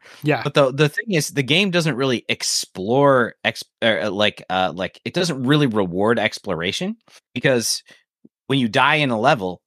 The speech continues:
Speaker 2: you have to go back, and it, it, dying is really easy.
Speaker 1: Yeah.
Speaker 2: You could just, like, walk off the edge of, like, a flower, and then you, you go into a swamp, and then it, you're toast.
Speaker 1: <laughs>
Speaker 2: Like,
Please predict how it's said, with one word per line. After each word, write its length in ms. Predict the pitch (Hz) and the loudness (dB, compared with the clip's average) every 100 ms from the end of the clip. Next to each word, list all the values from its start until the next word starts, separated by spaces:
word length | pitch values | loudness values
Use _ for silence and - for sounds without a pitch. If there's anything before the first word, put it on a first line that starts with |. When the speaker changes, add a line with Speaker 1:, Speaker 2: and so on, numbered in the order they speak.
| _ | _
Speaker 2:
you 220 | 117 113 | -4 -4
have 220 | 104 127 | -2 -4
to 100 | - | -4
go 220 | 110 117 110 | -4 -4 0
back, 360 | 131 85 - - | 0 0 -6 -8
and 240 | - 139 123 | -2 -2 -2
it, 160 | 107 - | -8 -10
it, 180 | 107 | -10
dying 380 | 78 127 160 165 | -2 0 2 0
is 220 | 135 101 85 73 | -2 -4 -10 -6
really 280 | 95 160 156 | 0 0 0
easy. 540 | 127 120 156 90 69 - - - | -4 -6 -6 -8 -12 -20 -20 -12
Speaker 1:
Yeah. 160 | 147 165 | 0 0
Speaker 2:
You 60 | - | 0
could 100 | 127 | -6
just, 160 | 120 | -6
like, 160 | 110 92 | -6 -6
walk 400 | - 80 - 127 | -10 -10 -6 0
off 200 | 135 127 | 4 4
the 180 | - 107 | 2 -4
edge 260 | 101 117 113 | 0 0 0
of, 140 | 104 | -4
like, 160 | 101 95 | -6 -6
a 60 | 90 | -8
flower, 600 | - 110 110 98 92 92 | -2 2 4 2 0 -2
and 160 | 92 92 | -4 -4
then 140 | 95 | -4
you, 200 | 92 92 76 | -4 -6 -8
you 120 | 82 | -8
go 260 | 80 101 107 | -2 0 0
into 200 | 104 95 | 0 -2
a 40 | |
swamp, 360 | - 107 104 101 | -2 0 0 0
and 160 | 92 | -6
then 140 | 90 87 | -4 -6
it, 200 | 90 - | -8 -8
you're 140 | 92 | -8
toast. 440 | 87 117 76 - - - - | -2 -2 -2 -6 -14 -20 -2
Speaker 1:
<laughs> 60 | 233 - - - - - - - | 0 2 0 0 -6 -6 -8 -6
Speaker 2:
Like, 160 | 143 | -6